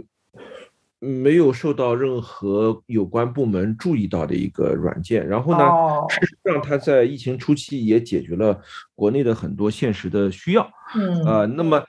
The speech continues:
Speaker 1: 这款软件一开始，呃，试用了一阵子之后，我们学校还向，呃，Zoom 公司购买了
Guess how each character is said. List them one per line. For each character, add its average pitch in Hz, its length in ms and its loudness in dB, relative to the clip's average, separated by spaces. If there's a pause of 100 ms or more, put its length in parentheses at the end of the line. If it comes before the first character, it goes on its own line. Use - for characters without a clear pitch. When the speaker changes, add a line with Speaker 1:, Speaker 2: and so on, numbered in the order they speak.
(140)
Speaker 1:
这 202 120 -2
款 185 120 4
软 120 180 2
件 143 300 0
一 165 40 0
开 175 240 0
始， 90 440 -2 (440)
呃， 117 260 4
试 190 340 -2
用 170 200 2
了 131 100 2
一 123 100 0
阵 143 240 0
子 117 100 0
之 127 140 -6
后， 120 500 -2 (400)
我 117 140 0
们 113 120 0
学 123 120 -8
校 143 200 2
还 110 180 0
向， 117 640 0 (760)
呃， 107 160 -2
Zoom 160 200 2
公 156 180 0
司 160 360 -4 (160)
购 170 160 4
买 98 240 0
了 92 320 -2